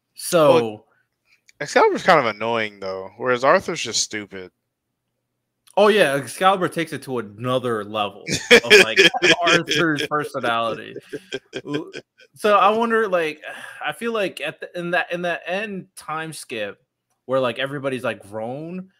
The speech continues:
Speaker 1: I feel
Speaker 2: And
Speaker 1: like it's a
Speaker 2: normal.
Speaker 1: perfect opportunity to kinda show Arthur ha-, creating Excalibur.
Speaker 2: We almost need a
Speaker 1: Or
Speaker 2: middle series.
Speaker 1: <laughs> of, like, them in their time skip and, and then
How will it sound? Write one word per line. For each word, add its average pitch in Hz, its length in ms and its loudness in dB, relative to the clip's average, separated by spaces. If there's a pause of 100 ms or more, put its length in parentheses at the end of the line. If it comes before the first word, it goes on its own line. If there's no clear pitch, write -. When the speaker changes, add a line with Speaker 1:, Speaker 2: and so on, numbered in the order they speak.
(180)
Speaker 1:
I 113 100 -6
feel 120 180 -2
Speaker 2:
And - 0 -
Speaker 1:
like 135 180 -4
it's 113 160 -4
a 123 60 -2
Speaker 2:
normal. - 0 -
Speaker 1:
perfect 127 340 -2
opportunity 123 760 -4
to 120 120 -18
kinda 104 220 -10
show 107 640 -6 (420)
Arthur 117 480 -6
ha-, 107 280 -8 (180)
creating 131 880 -8
Excalibur. 160 960 -2 (420)
Speaker 2:
We 131 120 -2
almost 185 320 2
need 180 140 -2
a - 20 2
Speaker 1:
Or 120 60 0
Speaker 2:
middle 107 280 -8
series. 95 640 -10 (1000)
Speaker 1:
<laughs> - 580 -10
of, 139 180 4
like, 127 240 0
them 135 300 0
in 131 80 -6
their 127 120 -2
time 123 280 -4
skip 123 300 -10
and, 120 240 -8
and 120 140 -6
then 117 240 -6